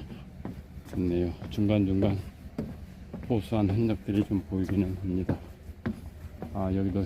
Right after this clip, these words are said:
좀 보이네요. 하얗게 보인 이 돌이 중간에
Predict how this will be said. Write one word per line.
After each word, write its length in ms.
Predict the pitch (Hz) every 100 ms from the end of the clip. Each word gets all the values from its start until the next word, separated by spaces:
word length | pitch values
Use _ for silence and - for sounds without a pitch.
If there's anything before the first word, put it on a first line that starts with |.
| -
좀 180 | 95 87
보이네요. 460 | 92 90 87 87 82 -
하얗게 360 | 107 98 - 95 -
보인 240 | 87 87 - - -
이 80 | 87
돌이 260 | 90 90 85 - - -
중간에 400 | 95 101 101